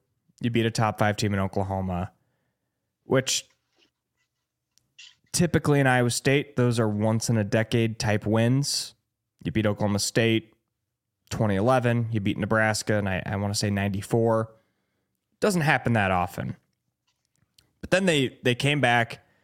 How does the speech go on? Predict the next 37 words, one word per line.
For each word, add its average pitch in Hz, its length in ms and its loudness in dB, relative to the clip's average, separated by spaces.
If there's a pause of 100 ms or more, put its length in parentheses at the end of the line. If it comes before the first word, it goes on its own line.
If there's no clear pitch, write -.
(220)
and 107 100 -2
they 113 100 4
beat 120 260 0
another 127 280 2
top - 380 -2
five 107 260 2
team 107 520 0 (440)
against, - 1300 -6
uh, 92 380 0
T 139 160 0
C - 180 -2
U 107 280 2
in 104 100 0
Jack 101 240 0
Trice 101 220 -2
Stadium, 98 320 0
and 101 100 0
they 104 60 2
were, 95 320 -2 (600)
they 170 140 2
were 135 280 2
the 117 100 -2
better 107 240 2
team 107 240 -2
that 95 120 0
day. 98 120 -2
They 104 120 0
were 95 120 -4
clearly 120 500 0
the 98 80 -2
better 98 240 0
team 98 320 -2
and 95 100 -2
proved 104 200 -2
that 98 160 -2
they 98 100 -2
belong. 87 460 -8